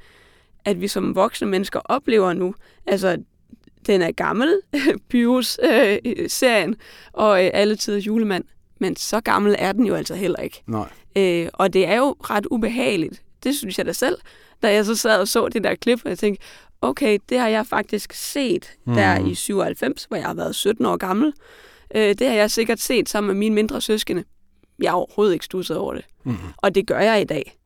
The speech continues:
Speaker 1: Altså,
Speaker 2: Mhm.
Speaker 1: jeg ser det på en anden måde i dag, og jeg er bestemt ikke, øh, overfølsom over for den slags, men jeg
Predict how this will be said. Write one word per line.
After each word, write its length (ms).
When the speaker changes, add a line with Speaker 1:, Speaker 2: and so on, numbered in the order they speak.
Speaker 1:
Altså, 140
Speaker 2:
Mhm. 60
Speaker 1:
jeg 100
ser 200
det 120
på 100
en 80
anden 180
måde 260
i 40
dag, 340
og 100
jeg 120
er 40
bestemt 420
ikke, 220
øh, 80
overfølsom 720
over 140
for 100
den 180
slags, 380
men 160
jeg 180